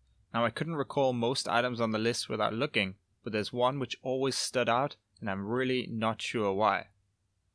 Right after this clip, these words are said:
It's not mind-blowing or complex or maybe even that original. In fact, it's probably the most basic content idea I'll ever share here, and that could be why I like it so much.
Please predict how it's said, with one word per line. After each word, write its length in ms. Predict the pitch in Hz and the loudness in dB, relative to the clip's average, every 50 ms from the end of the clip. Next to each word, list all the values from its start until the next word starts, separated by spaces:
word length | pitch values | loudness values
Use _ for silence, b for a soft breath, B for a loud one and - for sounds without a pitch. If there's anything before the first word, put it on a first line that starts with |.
| _ _ _ _ _ _ _ _ _ - | _ _ _ _ _ _ _ _ _ -12
It's 220 | - 107 - - | -12 -10 -4 0
not 160 | 147 156 139 | 2 2 2
mind-blowing 880 | 135 127 123 123 131 143 147 135 - 143 143 143 139 143 143 147 147 117 | 2 2 2 2 2 2 0 -4 -2 0 2 2 2 2 0 -2 -2 -2
or 180 | 107 120 120 117 | 0 0 0 0
complex 680 | - - - 147 147 147 - - 147 143 135 - - - | 0 0 0 0 -2 -2 -2 0 0 0 0 -2 -4 -4
or 100 | 127 127 | -4 -2
maybe 300 | 127 131 139 147 156 165 | -2 -2 -2 -2 -2 -2
even 340 | 147 151 139 147 139 127 123 | -4 -4 -4 -4 -4 0 2
that 140 | 123 123 120 | 2 2 2
original. 600 | 120 113 117 127 120 - 120 107 95 87 - _ _ _ _ _ _ _ _ - | 2 0 0 -2 -2 -2 -2 -2 -4 -4 -6 _ _ _ _ _ _ _ _ -10
In 140 | - 117 113 | -6 -6 -6
fact, 400 | - - 139 98 180 - - 143 | -2 0 0 0 0 -2 -4 -10
it's 100 | 127 - | -10 -8
probably 540 | _ - 151 151 160 170 156 147 156 151 135 | _ 0 2 2 2 0 -2 0 0 -2 0
the 80 | 135 | -2
most 340 | 131 127 131 131 - - - - _ - | -2 -2 -2 -2 -4 -6 -10 -14 _ -4
basic 460 | - 104 113 135 - - - - - | -2 -2 -2 -2 -4 -6 -8 -8 -6
content 420 | - - 143 143 - - 147 123 120 | -2 -2 -2 -2 -2 -2 -2 0 0
idea 340 | 120 120 113 117 120 123 123 | 0 0 0 0 2 2 2
I'll 200 | 107 113 110 117 | 2 2 2 0
ever 160 | 113 120 110 | -2 -2 -2
share 320 | - - - 135 139 143 | -2 0 0 2 0 0
here, 260 | 131 127 101 90 90 - _ _ _ _ _ _ _ | 0 0 -2 -2 -4 -6 _ _ _ _ _ _ _
and 220 | - - 101 101 104 | -10 -6 -4 0 0
that 180 | 113 131 - | 0 0 -2
could 300 | - - - 151 147 147 | -6 -6 -4 -4 -4 -2
be 160 | - 151 156 139 | -2 -2 -2 -2
why 420 | 120 110 117 113 117 117 117 117 _ _ _ _ - | 0 2 4 4 4 2 0 -2 _ _ _ _ -10
I 100 | - 107 | -6 -4
like 340 | 104 107 107 104 104 - 113 | -2 2 2 2 0 0 -2
it 120 | 107 - | -4 -4
so 240 | - - - 107 104 | -4 -6 -4 -4 -2
much. 460 | 107 107 98 - - - - - - | -2 -2 -2 -2 -2 -4 -8 -8 -8